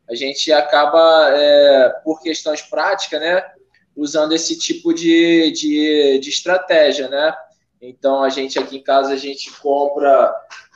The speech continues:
uma, uma quantidade, assim, de, sei lá, de, de duas semanas e vai renovando. E aí, no cardápio bem variado, assim, normalmente é arroz integral com algum tipo de, de legume,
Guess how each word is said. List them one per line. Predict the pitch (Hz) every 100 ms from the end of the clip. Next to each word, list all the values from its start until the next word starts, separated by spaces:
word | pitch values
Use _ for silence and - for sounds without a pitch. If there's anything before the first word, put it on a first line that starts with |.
| _
uma, | 131 127 123 123
uma | 127 127
quantidade, | 147 135 - 139 131 135
assim, | 131 135 123 120
de, | 123 123 120
sei | 117 131
lá, | 127 123 110
de, | - 120 117 113
de | 110 117
duas | 143 175 175
semanas | 170 147 143 143 151 143 165 - _ _ _ _ _ _ _ _ -
e | 135
vai | 151 165
renovando. | 160 196 214 202 190 151 - - _ _
E | 156
aí, | 160 175
no | 190 -
cardápio | 190 196 185 196 202 202 196 190 175
bem | 190
variado, | 185 196 208 202 180 180 160
assim, | 151 156
normalmente | 151 160 165 165 165 165 175
é | 165 160 151 147 135 123 - - _ _ _ _ -
arroz | 123 160 151
integral | 156 - 147 135 151 160 165 170 170
com | 160 156 156 151 143 135
algum | 131 147 151
tipo | - 160 156
de, | 147 147 139 135
de | 143
legume, | 143 147 139 139 160 170 165 170 165 170 170 -